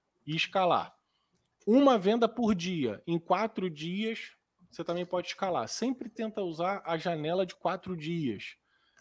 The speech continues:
É uma janela que é aconselhável dentro da plataforma pra você fazer as suas análises. Não precisa ficar esperando uma semana, quinze dias, nada disso.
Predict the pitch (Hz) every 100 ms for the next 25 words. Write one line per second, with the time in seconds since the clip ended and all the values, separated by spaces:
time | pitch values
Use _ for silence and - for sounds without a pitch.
0 | - 123 143 160 160 175 160 147 170 180
1 | 175 156 160 160 175 170 - 160 160 170
2 | 165 139 147 180 180 175 165 156 147 -
3 | 151 165 165 170 156 - 160 156 143 156
4 | - 160 151 160 143 127 117 101 120 139
5 | - - 190 - 175 165 - 151 151 151
6 | - 127 113 147 156 139 117 104 147 139
7 | 123 110 151 165 135 110 139 240 180 113
8 | -